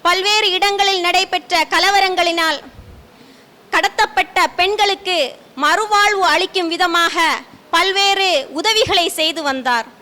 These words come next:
இந்திய அரசால் அமைக்கப்பட்ட அகதிகள் முகாமில் சிறுவர்களுக்காக கல்வியை மேம்படுத்தினார். இன்னும் காந்தியடிகள் பல்வேறு கலவரங்களின் போது வங்காளத்திற்கு சுற்றுப்பயணம் மேற்கொண்ட போது அவர்களோடு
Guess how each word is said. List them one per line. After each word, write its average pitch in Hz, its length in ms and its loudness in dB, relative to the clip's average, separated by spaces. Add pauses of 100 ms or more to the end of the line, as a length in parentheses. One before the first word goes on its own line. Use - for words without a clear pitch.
(800)
இந்திய 415 420 0
அரசால் 370 520 2
அமைக்கப்பட்ட 359 840 -2 (180)
அகதிகள் 392 460 0
முகாமில் 339 640 0 (1080)
சிறுவர்களுக்காக 392 920 0 (540)
கல்வியை 381 560 0 (220)
மேம்படுத்தினார். 330 840 -2 (840)
இன்னும் 403 440 -2 (580)
காந்தியடிகள் 370 800 0 (340)
பல்வேறு 381 540 0
கலவரங்களின் 370 680 0
போது 330 500 -2 (120)
வங்காளத்திற்கு 370 920 -2
சுற்றுப்பயணம் 370 800 -2
மேற்கொண்ட 349 460 -2
போது 311 440 -2
அவர்களோடு 359 840 0